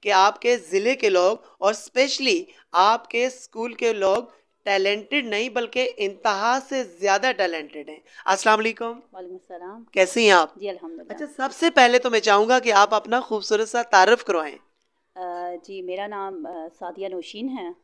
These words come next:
Speaker 2: और, अ, मैं एक इदारे को ओन कर रही हूँ, सीएसएल मॉन्टेसरी एंड स्कूलिंग सिस्टम के नाम से। अ, मैं प्रिंसिपल हूँ और, अ, लास्ट तकरीबन टेन, टेन to इलेवन ईयर्स अल्हम्दुलिल्लाह मैं इस इदारे में as a principal और काम कर रही हूँ।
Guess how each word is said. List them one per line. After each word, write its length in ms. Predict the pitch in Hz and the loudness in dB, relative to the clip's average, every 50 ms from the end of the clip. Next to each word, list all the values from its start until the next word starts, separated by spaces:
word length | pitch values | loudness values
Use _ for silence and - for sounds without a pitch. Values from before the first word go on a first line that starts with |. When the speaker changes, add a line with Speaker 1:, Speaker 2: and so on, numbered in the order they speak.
| _ _ | _ _
Speaker 2:
और, 320 | - 185 170 170 165 165 160 | -14 -12 -10 -8 -8 -10 -10
अ, 520 | 165 165 160 160 160 156 160 156 156 - - _ _ _ _ _ _ _ _ | -12 -14 -14 -12 -14 -14 -14 -14 -16 -18 -20 _ _ _ _ _ _ _ _
मैं 100 | 180 175 | -16 -16
एक 140 | 170 170 - | -16 -14 -14
इदारे 260 | 185 175 165 165 185 | -12 -12 -10 -10 -10
को 100 | 180 - | -10 -12
ओन 220 | 165 165 175 180 185 | -12 -12 -12 -12 -12
कर 200 | - 196 185 180 | -12 -12 -12 -10
रही 100 | 165 160 | -10 -12
हूँ, 80 | 151 | -12
सीएसएल 420 | 160 - _ 196 185 - - 196 180 | -14 -16 _ -14 -14 -14 -12 -16 -14
मॉन्टेसरी 460 | 170 160 165 170 - _ 190 175 175 | -12 -14 -14 -14 -16 _ -18 -14 -14
एंड 120 | 170 165 | -14 -14
स्कूलिंग 500 | 165 _ _ 170 165 165 165 165 165 170 - _ | -16 _ _ -18 -16 -14 -14 -14 -16 -18 -20 _
सिस्टम 280 | _ 196 _ _ 190 196 | _ -20 _ _ -18 -16
के 120 | 175 190 | -14 -14
नाम 200 | 180 170 165 190 202 _ | -12 -12 -12 -14 -14 _
से। 200 | - 151 156 160 _ _ _ _ _ _ _ _ _ _ _ _ _ 160 | -16 -16 -16 -16 _ _ _ _ _ _ _ _ _ _ _ _ _ -20
अ, 200 | 151 156 156 156 | -18 -18 -16 -14
मैं 100 | 170 349 | -14 -16
प्रिंसिपल 420 | 339 - 190 190 - _ 233 226 220 | -16 -16 -20 -20 -20 _ -14 -14 -12
हूँ 120 | 220 214 | -10 -10
और, 260 | 202 196 185 175 170 | -8 -8 -8 -8 -8
अ, 220 | 175 170 165 165 165 | -8 -10 -10 -10 -10
लास्ट 360 | 165 165 165 175 175 _ - | -10 -10 -12 -12 -12 _ -20
तकरीबन 540 | 175 196 175 170 175 175 175 170 170 170 165 | -16 -16 -14 -14 -12 -12 -12 -12 -12 -12 -14
टेन, 520 | 165 _ 190 170 170 180 180 180 180 175 - | -14 _ -12 -12 -10 -12 -12 -12 -14 -14 -14
टेन 180 | 190 180 180 180 | -12 -12 -12 -12
to 100 | - 185 | -12 -12
इलेवन 380 | 165 160 156 160 170 180 165 151 | -12 -12 -12 -10 -12 -12 -12 -12
ईयर्स 340 | 147 147 156 151 _ _ _ 214 | -14 -14 -14 -16 _ _ _ _
अल्हम्दुलिल्लाह 540 | 185 175 - 170 165 165 160 151 147 147 151 165 | -20 -18 -16 -14 -14 -14 -14 -14 -14 -14 -16 -16
मैं 600 | - _ _ _ _ 170 160 156 156 156 - 180 | -20 _ _ _ _ -18 -16 -14 -12 -14 -14 -16
इस 140 | _ _ - | _ _ -20
इदारे 280 | 165 156 151 151 165 | -18 -16 -14 -14 -12
में 280 | 165 165 156 - - 170 | -12 -12 -12 -12 -14 -14
as 40 | 165 | -14
a 60 | 165 | -14
principal 580 | - _ 165 160 160 - - _ 180 165 165 156 - | -16 _ -16 -16 -16 -18 -20 _ -18 -18 -18 -18 -18
और 520 | 190 175 160 151 147 143 139 143 170 185 _ _ _ | -18 -18 -18 -18 -18 -18 -20 -20 -20 -20 _ _ _
काम 200 | _ 175 170 175 | _ -14 -14 -12
कर 140 | 170 208 196 | -10 -10 -10
रही 160 | 202 196 196 | -10 -10 -12
हूँ। 120 | 165 151 | -14 -14